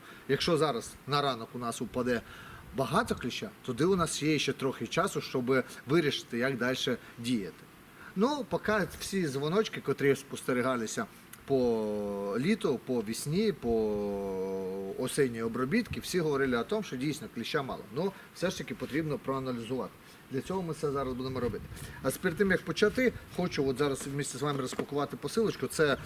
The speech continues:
наша посилочка, котру ми відправляли бджолину матку. Е, ну, по якійсь причині людина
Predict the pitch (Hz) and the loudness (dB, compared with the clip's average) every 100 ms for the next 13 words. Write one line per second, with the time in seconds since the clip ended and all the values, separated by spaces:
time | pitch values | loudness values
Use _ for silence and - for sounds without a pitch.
0 | - - 170 147 - - - 269 262 139 | -8 0 2 2 0 -4 0 0 0 0
1 | - 147 160 135 127 123 127 135 139 120 | 2 2 2 2 2 0 0 2 2 2
2 | 110 104 135 127 139 220 254 208 190 - | 0 0 0 0 0 -2 -2 -2 -4 -8
3 | - - - 147 143 139 135 135 131 127 | -16 -8 0 4 4 4 6 6 6 6
4 | 127 165 226 175 151 196 - 147 139 220 | 4 4 4 4 4 2 2 2 4 6
5 | 233 170 131 139 147 202 156 | 6 6 4 4 6 6 6